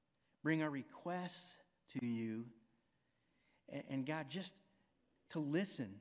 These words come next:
to maybe what you want to say to us. God, I know there are a lot of requests that have just gone up silently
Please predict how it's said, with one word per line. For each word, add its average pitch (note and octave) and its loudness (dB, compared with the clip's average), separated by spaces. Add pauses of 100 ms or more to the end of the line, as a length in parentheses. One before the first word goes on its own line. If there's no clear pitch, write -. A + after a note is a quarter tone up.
(220)
to C#3+ -2
maybe E3 4
what D#3+ 0
you E3 2
want D#3+ 4
to D#3 -8
say D#3+ 0
to D3 -4
us. D3+ -4 (1700)
God, D3+ 4
I D#3+ 0
know D#3+ 4
there D3+ 4
are - 2
a C3+ 2
lot C#3+ 0
of C3 0 (720)
requests B2+ 0
that B2+ -4
have G#2+ -4
just B2+ -2
gone B2+ 2
up A#2 -2
silently G#2+ -4